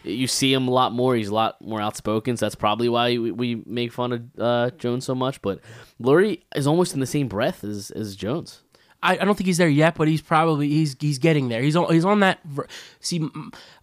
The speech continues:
Speaker 2: the things that I've read the last couple weeks and where I get all my official information on Twitter,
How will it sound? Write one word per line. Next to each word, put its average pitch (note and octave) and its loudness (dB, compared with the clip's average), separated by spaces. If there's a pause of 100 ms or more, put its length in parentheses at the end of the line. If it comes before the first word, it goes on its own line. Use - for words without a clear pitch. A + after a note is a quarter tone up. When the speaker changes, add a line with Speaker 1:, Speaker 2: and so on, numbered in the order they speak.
Speaker 2:
the D#3+ 6
things F#3+ 2
that F3+ 0
I've D#3+ 2
read C#3+ 4
the C3 0
last C3 0
couple C3 -4
weeks B2 -4 (120)
and B2 -2
where C3 0
I B2+ -2
get B2+ -4
all C3 0
my B2 0
official C3+ -2
information B2 -2
on A#2+ -2
Twitter, A#2+ -2